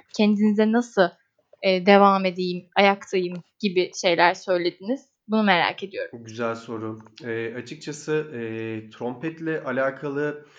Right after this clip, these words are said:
Speaker 2: şimdi açık, e, şöyle diyeyim ben. Üniversitede birinci zaten müzik okumadım. E, ve üniversitenin son senesinde
Speaker 1: Hı hı.
Speaker 2: kurumsal bir işe girdim. Grafikerlik yapıyordum bir televizyon kanalında.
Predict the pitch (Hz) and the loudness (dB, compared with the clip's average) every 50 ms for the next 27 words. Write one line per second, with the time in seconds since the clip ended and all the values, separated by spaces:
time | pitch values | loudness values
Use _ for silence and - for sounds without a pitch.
0 | - - - _ _ _ - - - 233 226 220 175 175 175 - 208 - - - | -18 -18 -18 _ _ _ -16 -12 -10 -8 -6 -6 -6 -6 -8 -10 -16 -16 -16 -10
1 | - 143 135 135 135 - 190 196 190 160 127 113 110 104 101 98 98 101 101 _ | -6 -6 -6 -6 -6 -4 -4 -4 -4 -4 -6 -10 -10 -12 -12 -12 -14 -16 -18 _
2 | _ _ _ _ _ _ _ _ _ _ _ _ _ _ _ _ _ _ _ - | _ _ _ _ _ _ _ _ _ _ _ _ _ _ _ _ _ _ _ -12
3 | 165 175 214 233 254 254 226 - - - 165 170 214 220 214 214 - 165 165 170 | -10 -8 -6 -6 -6 -8 -8 -10 -10 -8 -6 -4 -4 -4 -4 -8 -12 -12 -12 -12
4 | 175 170 175 175 175 175 175 160 151 147 151 160 - - 160 165 - 160 123 107 | -10 -8 -8 -8 -6 -6 -4 -4 -4 -6 -8 -10 -12 -14 -14 -12 -10 -10 -8 -8
5 | 104 123 170 165 - _ - 117 110 107 107 104 101 101 98 98 104 107 _ _ | -8 -10 -12 -12 -16 _ -12 -10 -10 -8 -8 -10 -10 -12 -16 -18 -20 _ _ _
6 | _ _ _ _ _ _ _ _ _ _ _ _ _ _ - _ - 139 143 156 | _ _ _ _ _ _ _ _ _ _ _ _ _ _ -20 _ -8 -4 -4 -2
7 | 156 151 156 - - 131 139 147 151 156 156 - - 147 151 151 - 170 160 165 | -4 -4 -8 -12 -10 -6 -4 -2 -4 -4 -6 -8 -8 -8 -8 -8 -6 -6 -6 -6
8 | 160 - 147 117 110 107 - - 117 120 127 170 185 180 - - 175 - - 196 | -6 -6 -6 -6 -6 -8 -8 -8 -8 -8 -6 -6 -8 -10 -10 -14 -18 -16 -12 -10
9 | 180 135 117 117 - 147 147 151 156 151 143 143 139 123 - 143 123 113 117 110 | -8 -8 -8 -6 -4 -4 -4 -4 -4 -6 -10 -12 -10 -10 -10 -10 -10 -8 -8 -8
10 | 107 107 113 117 113 120 120 120 - - - 120 117 120 117 123 120 117 117 117 | -8 -8 -10 -8 -8 -8 -10 -10 -10 -6 -4 -4 -4 -4 -8 -12 -14 -14 -12 -12
11 | 110 104 104 110 104 104 107 107 107 107 - 120 110 107 104 104 107 101 101 98 | -12 -12 -12 -12 -12 -12 -12 -14 -14 -16 -14 -14 -12 -12 -10 -10 -12 -12 -14 -14
12 | - 107 104 101 101 101 101 107 127 - - | -16 -16 -16 -16 -14 -14 -14 -16 -16 -18 -20